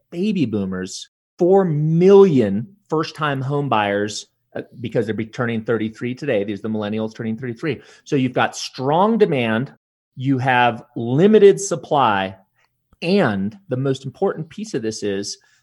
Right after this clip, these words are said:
that the loans that are securing these buyers today all have to be qualified. Good credit, down payment, have assets.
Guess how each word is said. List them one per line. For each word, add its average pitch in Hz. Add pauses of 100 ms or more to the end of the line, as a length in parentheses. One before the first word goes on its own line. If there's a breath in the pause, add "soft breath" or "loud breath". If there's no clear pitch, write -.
(100)
that 127
the 123 (140)
loans 147
that 135
are 123
securing 180
these 123
buyers 127
today 113 (440 soft breath)
all 202
have 160
to 135
be 123
qualified. 104
Good 123
credit, 131 (340)
down 123
payment, 127 (640)
have 151
assets. 127